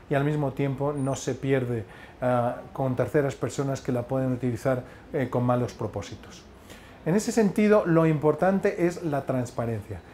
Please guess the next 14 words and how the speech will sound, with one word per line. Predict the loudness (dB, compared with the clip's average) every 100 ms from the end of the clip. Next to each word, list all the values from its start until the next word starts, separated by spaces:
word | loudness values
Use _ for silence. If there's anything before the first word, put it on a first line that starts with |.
| -6
Se | -2
trata | 0 4 4 4 0
de | 0 0 0 0
avisar | 0 0 0 0 0 0
a | -2
nuestros | -2 -4 -8 -8
consumidores | -6 -4 -2 0 0 0 -8 -20 -2
de | 0 0
qué | 2 4
información | 2 0 -2 -2 -2 -2
estamos | -2 -2 0 0
recabando | 0 -2 -2 -2 -2 -4
sobre | -4 -2 0
ellos, | 0 0 -4